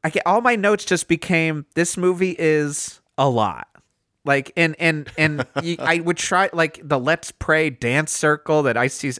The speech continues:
Speaker 1: angry about. I was just like, "I gotta fast forward through this." The
Speaker 2: Yeah.
Speaker 1: weird sex illusions. Again, you weren't sure if the, it was cool or not. And also, were they really gonna have sex? It was unclear.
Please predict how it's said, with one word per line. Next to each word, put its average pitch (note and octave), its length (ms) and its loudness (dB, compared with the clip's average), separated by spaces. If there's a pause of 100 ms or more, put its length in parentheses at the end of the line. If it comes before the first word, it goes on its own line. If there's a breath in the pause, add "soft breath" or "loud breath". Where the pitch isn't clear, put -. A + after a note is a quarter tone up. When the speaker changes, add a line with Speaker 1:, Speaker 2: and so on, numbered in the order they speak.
Speaker 1:
angry C#3 420 -2
about. C#3+ 380 2
I B2+ 140 0
was B2 120 0
just - 100 -6
like, A#2+ 200 -2
"I A#2+ 120 -4 (100)
gotta B2+ 280 2
fast - 380 -2
forward A2+ 360 -4
through A#2+ 160 -4
this." A#2 420 -4 (600 loud breath)
The A2+ 120 -6
Speaker 2:
Yeah. A#2 80 0
Speaker 1:
weird C#3+ 300 2
sex - 420 -2
illusions. C3+ 720 0
Again, B2 340 0
you A#2+ 100 0
weren't A#2+ 220 -4
sure B2 480 2
if A#2 220 -2
the, A#2 240 -2
it B2+ 60 -4
was A2+ 160 -2
cool D3+ 480 0
or D3 140 2
not. C#3+ 440 0
And A#2+ 180 -4
also, B2 320 0
were A2+ 220 0
they B2+ 160 0
really A#2+ 340 0
gonna C3 240 -2
have C3 180 -2
sex? - 540 -4
It A2+ 100 0
was G#2+ 240 -4
unclear. B2 840 -2